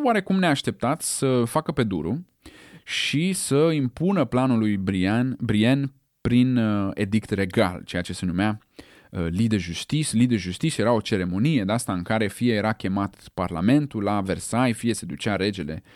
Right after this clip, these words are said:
în, uh, în persoană la un parlament regional sau parlamentul din Paris, um, pentru a-și impune în mod autoritar, uh, voința. Um,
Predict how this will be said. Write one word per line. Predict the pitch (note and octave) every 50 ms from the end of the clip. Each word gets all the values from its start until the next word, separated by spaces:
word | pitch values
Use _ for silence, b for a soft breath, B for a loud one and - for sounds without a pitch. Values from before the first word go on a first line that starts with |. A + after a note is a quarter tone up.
| b b b b
în, | - E2+ E2+ F2 E2 D#2
uh, | C2+ B1 C2+ C2 C#2 A#1 - - - - -
în | - G2 F#2 F2
persoană | - E2 - - - B2+ C3 C#3 C#3+ A#2 G2+
la | F#2+ F2+
un | F#2 F2+ D#2+
parlament | - E2+ E2 F2 D#2+ D#2 F2+ G2+ G#2 G#2 G2 -
regional | E2+ E2 E2 E2 - C#2+ D#2 E2 F2 F#2 F#2
sau | - - - - - - - _ _ _ _ _ -
parlamentul | - E2 E2+ E2 F2 F2 E2+ -
din | C2+ B1
Paris, | - D2+ D3+ D3+ E3+ - B B B B B B B B B
um, | A#2 A2+ A2+ A2+ A2 A2+ A2
pentru | - E2+ - C3+ C3+ C3 C3
a-și | A#2 A2 - A2+
impune | G#2 G2 G2 B2 C#3+ C#3+ B2
în | G#2 G2
mod | G2+ G#2 G#2 G2+ - -
autoritar, | - F#2 F#2 F2 - - E2 E2+ E2 - - F#2+ F#2 F2+ E2+ -
uh, | D2 D#2 E2+ D2+ C#2 -
voința. | - F#2+ G2+ F#2 F#2 B2 E3+ F#3+ F#3 - E3 E3 F#3 F#3+ - _ _ B B B B B B B E3+ B B
Um, | - D3 D3+ D3+ D3 D3 C#3 C#3+ C#3 C3+ C3 B2+ B2+ B2 A#2+ A2+ - - - E2+